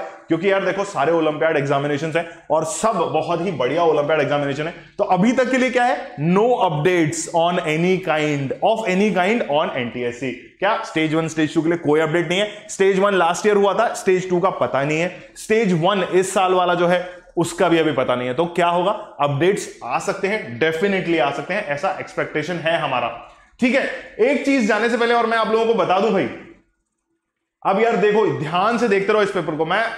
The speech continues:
आप लोगों को क्या कह रहा था मैं कि यहां देखो ये dates जो है ना, इसको जरा ध्यान से देखो। अभी तक क्या होता जा रहा था,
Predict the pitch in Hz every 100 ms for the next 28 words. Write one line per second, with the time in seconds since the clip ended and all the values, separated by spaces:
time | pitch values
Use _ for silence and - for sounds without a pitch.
0 | - - 160 165 208 214 214 214 214 202
1 | 214 233 - - _ 226 247 156 - -
2 | - _ _ _ _ _ _ _ _ _
3 | _ _ _ _ 131 156 208 226 190 151
4 | 113 - - _ _ _ _ _ _ 131
5 | 135 226 175 208 262 233 247 202 165 -
6 | - 208 - 233 240 208 185 180 208 202
7 | 143 123 - 160 220 233 233 240 226 214
8 | 208 185 196 247 - -